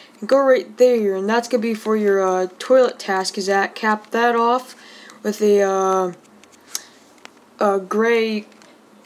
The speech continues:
concrete. I cannot process what my, uh, actually, nope, that was wrong. You're actually gonna take out your lime terracotta again and just do that. Now take it out. Just do another three by three. Dang it.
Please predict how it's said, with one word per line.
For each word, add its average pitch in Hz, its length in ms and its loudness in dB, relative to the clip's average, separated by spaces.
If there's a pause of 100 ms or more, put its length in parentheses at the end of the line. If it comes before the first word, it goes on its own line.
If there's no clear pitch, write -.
(440)
concrete. 226 520 -2
I 190 220 -2
cannot 180 560 -14
process - 500 -16
what 92 140 -16
my, 95 540 -20 (320)
uh, 190 180 -10 (400)
actually, 269 320 -2
nope, 294 300 0
that 240 120 2
was 214 140 -2
wrong. 196 240 -4
You're 214 140 0
actually 226 300 -4
gonna 190 440 -8
take 247 260 -6
out 220 200 -2
your 180 160 -2
lime 196 260 -2
terracotta 196 680 -2
again 180 500 -8 (520)
and 240 100 -6
just 233 160 -6
do 269 200 -2
that. 240 500 2
Now 226 260 0
take 220 260 -2
it 208 100 0
out. 196 380 -2 (240)
Just - 160 -10
do 285 120 -2
another 254 360 -2
three 233 420 -6
by 208 460 0
three. 214 500 -4
Dang 285 500 2
it. 202 140 -4